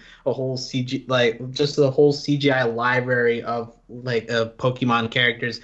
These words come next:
and making them appealing to watch and, like, giving them their, their personality stuff on the big screen,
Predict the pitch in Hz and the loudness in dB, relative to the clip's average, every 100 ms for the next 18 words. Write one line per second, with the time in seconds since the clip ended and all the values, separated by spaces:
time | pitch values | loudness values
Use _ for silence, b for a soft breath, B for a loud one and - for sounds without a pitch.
0 | B B 127 123 120 120 123 117 113 - | B B -4 0 0 0 -4 -4 -4 -2
1 | 120 117 113 117 104 110 107 107 120 104 | 0 0 -2 -4 2 4 4 0 -6 -6
2 | 101 117 110 107 104 104 104 104 101 98 | -8 -6 -6 -6 -8 -6 -2 -2 -2 -6
3 | 104 - 107 101 98 101 101 104 101 - | -10 -2 -2 0 -2 2 2 2 -2 0
4 | 104 - 98 98 92 101 95 - 107 101 | 0 0 -2 -2 0 0 2 0 2 4
5 | 101 | 4